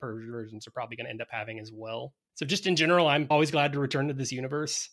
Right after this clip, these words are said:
It's technically placed in our own world. Like, all the different locales in this game are based on real places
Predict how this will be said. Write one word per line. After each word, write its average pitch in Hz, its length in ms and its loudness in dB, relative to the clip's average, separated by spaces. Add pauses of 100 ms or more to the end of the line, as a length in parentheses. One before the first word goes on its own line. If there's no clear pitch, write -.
(300)
It's 143 140 0
technically 147 380 4
placed 151 320 0
in 135 80 2
our 123 140 4
own 120 160 2
world. 120 340 -2
Like, 117 160 -4
all 117 200 0
the 120 100 -2
different 123 320 -4
locales 117 440 -2
in 123 100 -4
this 117 160 -4
game 131 340 -4
are 113 240 0
based 117 340 -4
on 113 120 -4
real 110 180 -4
places 117 500 -6